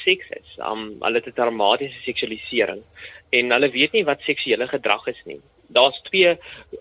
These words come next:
kinders reageer op twee maniere. Die een is of hulle sien seks as vuil, verkeerd,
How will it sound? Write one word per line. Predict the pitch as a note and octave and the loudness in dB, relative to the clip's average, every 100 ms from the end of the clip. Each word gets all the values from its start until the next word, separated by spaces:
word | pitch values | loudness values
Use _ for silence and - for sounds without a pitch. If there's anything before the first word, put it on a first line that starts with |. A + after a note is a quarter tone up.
| _ - - | _ -20 0
kinders | E3+ E3+ D3 | 0 2 0
reageer | C#3+ C3+ - C#3 | 2 2 2 0
op | - | 0
twee | C#3+ B2+ | 0 0
maniere. | A2 G#2 G#2+ | 0 -2 0
Die | A#2 - | -2 0
een | E3+ | 0
is | F#3 - - - - | 0 -2 -18 -20 -2
of | D#3 D#3 | 0 4
hulle | D#3+ D3 - - | 4 4 2 -6
sien | C#3+ C#3+ B2+ - - - | -2 -2 -4 -12 -18 0
seks | D3+ C#3 | 2 2
as | C3+ A#2+ - | 0 -4 -6
vuil, | - B2 C#3+ C3+ - - - | -2 2 4 2 -4 -18 -14
verkeerd, | - - - C#3 C3+ B2+ - | -10 -8 -2 4 4 2 -4